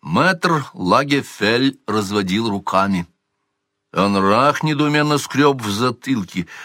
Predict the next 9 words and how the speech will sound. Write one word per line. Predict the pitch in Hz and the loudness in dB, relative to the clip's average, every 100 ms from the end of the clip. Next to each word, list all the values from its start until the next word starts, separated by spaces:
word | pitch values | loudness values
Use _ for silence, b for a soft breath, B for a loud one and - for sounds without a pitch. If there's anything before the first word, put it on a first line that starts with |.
| B | B
даже | 98 98 | 0 2
не | 95 101 | 2 2
оборачиваясь | 123 139 151 165 175 - 175 170 165 | 2 2 2 4 2 0 0 0 -2
к | - | -8
своим | - 156 156 | -4 -2 -2
книжным | 139 - 139 123 127 | -6 -8 -6 -4 -6
полкам. | 113 107 101 - _ _ _ _ _ _ _ _ _ _ _ _ _ | -4 -6 -8 -14 _ _ _ _ _ _ _ _ _ _ _ _ _
Гланские | - 131 208 208 - - 196 | -4 2 2 2 -4 -4 -2
старухи, | 175 - 175 175 110 85 - - | -2 -4 -2 0 0 -4 -10 -14